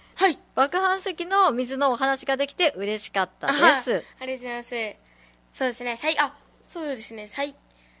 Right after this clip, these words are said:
Speaker 1: あのー、先月、北谷町でライブをしまして、あの、千張り千張りで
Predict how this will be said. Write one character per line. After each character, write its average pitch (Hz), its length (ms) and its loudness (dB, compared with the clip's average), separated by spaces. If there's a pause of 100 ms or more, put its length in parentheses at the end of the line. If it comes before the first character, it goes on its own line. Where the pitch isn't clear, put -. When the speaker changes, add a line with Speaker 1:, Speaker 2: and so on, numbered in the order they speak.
(120)
Speaker 1:
あ - 100 -8
の 220 420 -8
ー、 - 20 -16
先 320 340 0
月、 277 420 -6 (640)
北 294 80 -16
谷 330 300 -4
町 247 260 -8
で 214 240 -12
ラ 247 140 -6
イ 240 60 -6
ブ 233 100 -12
を 220 60 -10
し - 160 -12
ま 233 120 -10
し - 80 -12
て、 - 220 -8 (520)
あ - 40 -16
の、 220 240 -14 (560)
千 - 260 0
張 269 140 -2
り 220 100 -10
千 269 180 -8
張 254 120 -4
り 233 100 -10
で 196 160 -14